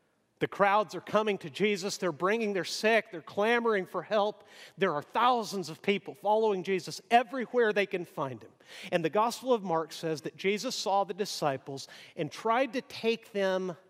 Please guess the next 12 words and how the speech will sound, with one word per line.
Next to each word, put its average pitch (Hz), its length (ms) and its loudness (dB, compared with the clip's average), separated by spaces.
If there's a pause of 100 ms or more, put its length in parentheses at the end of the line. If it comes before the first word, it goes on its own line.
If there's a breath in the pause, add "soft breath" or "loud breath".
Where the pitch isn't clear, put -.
(600)
away 156 580 0
for 131 220 -12
a 127 80 -10
day 147 240 0
of 135 160 -6
rest. - 440 -18 (1080)
But - 120 -20
they 135 120 -10
would 139 180 -2
not 127 220 -8
have - 200 -20
it. - 280 -20